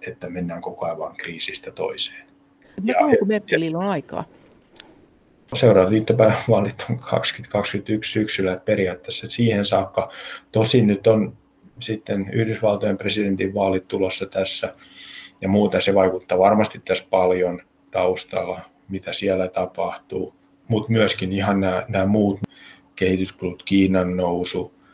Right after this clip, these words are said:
Speaker 1: Venäjän tilanne, kaikki nää niinku asiat, jotka on tällä hetkellä kansainvälisen politiikan kannalta niinku aika merkityksellisiä, niin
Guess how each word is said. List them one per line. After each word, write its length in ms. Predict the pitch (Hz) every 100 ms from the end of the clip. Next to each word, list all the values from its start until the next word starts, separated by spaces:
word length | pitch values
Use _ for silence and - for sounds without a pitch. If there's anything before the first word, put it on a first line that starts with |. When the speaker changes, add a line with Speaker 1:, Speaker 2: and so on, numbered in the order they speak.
| - - _ - 92 -
Speaker 1:
Venäjän 500 | 98 95 92 92 92 -
tilanne, 680 | 95 92 90 85 87 90 - _ _ -
kaikki 320 | 104 101 101
nää 220 | 95 95
niinku 280 | 95 90 90
asiat, 380 | 90 101 90 -
jotka 280 | 85 -
on 120 | 87 85
tällä 240 | 92 87
hetkellä 460 | 82 - - 90 87
kansainvälisen 480 | 95 92 90 87
politiikan 420 | 85 82 87 85 -
kannalta 460 | 92 87 - - 92
niinku 340 | 90 - - - - - - - -
aika 180 | 95 95
merkityksellisiä, 1080 | 95 95 95 90 85 - - 87 87 90 82
niin 320 | 85 85 -